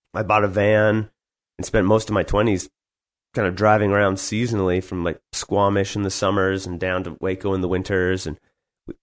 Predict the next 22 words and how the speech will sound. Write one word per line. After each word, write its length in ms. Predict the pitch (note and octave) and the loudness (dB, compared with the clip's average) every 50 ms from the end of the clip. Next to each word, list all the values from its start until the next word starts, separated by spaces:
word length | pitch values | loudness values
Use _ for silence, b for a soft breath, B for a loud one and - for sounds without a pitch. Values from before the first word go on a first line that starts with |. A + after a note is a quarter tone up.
| _ | _
we 80 | - A2 | -2 -2
would 100 | G#2+ F2+ | 0 0
be 100 | F2+ F#2 | 0 0
in 100 | E2+ E2+ | 0 -2
Bishop 500 | F2+ - G#2+ G#2 - - G#2+ G2+ F#2+ - | 0 2 2 2 2 0 -2 -2 -2 -2
for 60 | - | -4
a 40 | F#2 | -2
lot 240 | E2 E2+ F#2 F2+ F#2 | 0 2 2 2 0
of 60 | F#2+ | 0
the 80 | F#2+ F#2+ | 0 0
winters. 580 | F#2+ G2 G2 F#2+ - F#2+ F#2 F#2 F2+ F2 - | -2 -2 -4 -4 -4 -4 -2 -2 -4 -4 -8
And 120 | F2+ E2 E2 _ _ _ _ _ _ _ _ _ _ _ _ _ _ _ _ _ _ _ _ _ | -10 -12 -12 _ _ _ _ _ _ _ _ _ _ _ _ _ _ _ _ _ _ _ _ _
you're 100 | - A2+ G#2+ | -8 -4 -4
just 120 | A2+ A2+ | -2 0
hanging 260 | B2+ B2 B2+ B2 A#2 | 2 2 2 2 2
out 160 | A2+ B2+ C3 G2 | 2 2 2 0
with 120 | F2 - | 2 2
all 260 | G#2+ G#2+ G#2+ G#2+ A2 G#2 | 4 6 6 6 4 4
your 160 | F#2+ G2 F#2+ | 2 0 2
buddies 400 | F2 G#2 A2+ B2 A#2 F#2+ G2 G2 | 2 2 2 4 2 0 0 0
and 80 | G2+ | 0
you're 220 | F#2+ F#2 F2+ F2 | 0 0 -2 -2